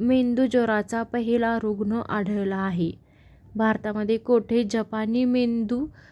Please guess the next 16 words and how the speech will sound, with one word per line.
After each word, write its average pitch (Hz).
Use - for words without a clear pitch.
ज्वराचा, 202
आयएमपी 202
प्रश्न 196
आहे 190
बघा, 175
पहिला 196
रुग्ण 185
आढळला 170
आपल्या 190
भारतात 185
मेंदू 190
ज्वराचा? 170
तर 208
कोणता, 233
कोणत्या 247
ह्याच्यात? 254